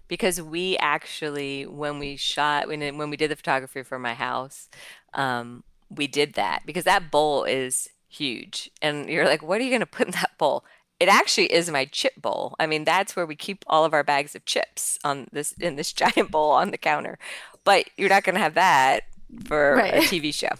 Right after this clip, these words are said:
Speaker 1: So, um, yeah, so that I did. And I did get the little, like, you know, I have all those little cloches, and I did put the pastries, you know,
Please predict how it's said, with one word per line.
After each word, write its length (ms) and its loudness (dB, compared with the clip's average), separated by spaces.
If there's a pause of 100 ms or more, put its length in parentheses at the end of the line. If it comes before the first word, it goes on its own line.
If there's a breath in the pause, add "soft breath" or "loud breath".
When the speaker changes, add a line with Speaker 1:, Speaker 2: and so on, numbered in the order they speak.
(580 loud breath)
Speaker 1:
So, 540 2
um, 460 0
yeah, 200 2
so 220 -8
that 240 0
I 100 2
did. 280 -2
And 160 2
I 80 4
did 280 0
get 200 0
the 100 -4
little, 280 -2
like, 340 -2
you 100 -8
know, 80 0
I 80 2
have 160 -2
all 100 2
those 220 -10
little 160 -8
cloches, 720 -8
and 100 -6
I 60 -2
did 240 -8
put 200 -12
the 240 -4 (360 loud breath)
pastries, 840 -8
you 80 -14 (120)
know, 100 -18